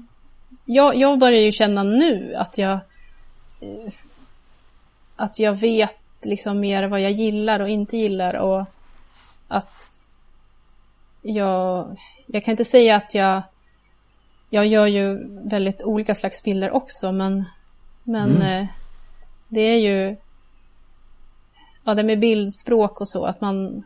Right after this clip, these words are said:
Speaker 1: ja, nej, men det, det har väl blivit så bara, tror jag, att jag,
Speaker 2: Det
Speaker 1: jag,
Speaker 2: kanske är
Speaker 1: jag
Speaker 2: bättre sätt att ställa frågan, liksom,
Speaker 1: Ja.
Speaker 2: när du har kommit fram till vad du gillar och inte gillar. Vad är det som du gillar?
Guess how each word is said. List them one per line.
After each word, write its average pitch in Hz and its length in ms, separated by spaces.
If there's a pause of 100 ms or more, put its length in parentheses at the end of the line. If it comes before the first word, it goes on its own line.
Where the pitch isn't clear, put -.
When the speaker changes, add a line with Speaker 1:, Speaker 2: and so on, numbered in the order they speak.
(1600)
Speaker 1:
ja, 262 180
nej, 302 120
men 294 140
det, 254 160
det 247 100
har 269 100
väl 294 120
blivit 285 400
så - 180
bara, 180 220
tror 202 160
jag, 190 80
att - 80
jag, 202 240 (1000)
Speaker 2:
Det - 60
Speaker 1:
jag, 180 80
Speaker 2:
kanske 202 180
är 202 40
Speaker 1:
jag 175 60
Speaker 2:
bättre 185 240
sätt 175 200
att 170 80
ställa 156 260
frågan, 160 580
liksom, 196 200
Speaker 1:
Ja. 285 220
Speaker 2:
när - 80
du 165 60
har 151 160
kommit 151 280
fram 156 240
till 139 140
vad 135 180
du 131 100
gillar 127 340
och 135 60
inte 127 240
gillar. 117 560 (400)
Vad 156 140
är 156 60
det 139 60
som 151 160
du 147 80
gillar? 147 280